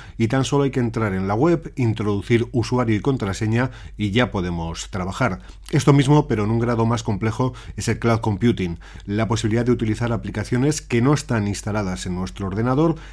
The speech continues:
que toda la información que gestionamos a través de estas aplicaciones quede almacenada en servidores remotos para su posterior acceso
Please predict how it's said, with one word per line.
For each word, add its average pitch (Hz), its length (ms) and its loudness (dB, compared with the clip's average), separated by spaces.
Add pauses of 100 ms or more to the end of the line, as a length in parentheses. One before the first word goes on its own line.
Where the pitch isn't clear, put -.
(140)
que 135 120 4
toda 165 280 4
la 156 40 4
información 139 520 0
que 117 100 -4
gestionamos 120 500 -2
a 113 60 -2
través 113 480 -2
de 101 160 -2
estas 110 380 -4
aplicaciones 101 640 -2 (260)
quede 120 240 4
almacenada 104 540 0
en 95 80 -2
servidores 107 640 -2
remotos 127 600 0
para 82 260 -8
su 101 100 -8
posterior 95 440 -4
acceso 120 480 -2